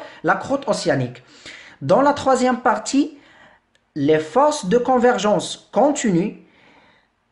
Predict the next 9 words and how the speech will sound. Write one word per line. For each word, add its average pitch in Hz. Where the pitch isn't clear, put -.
et 202
cette 277
zone-là 240
de 190
la 202
croûte 226
océanique 190
sera 208
subduite. 160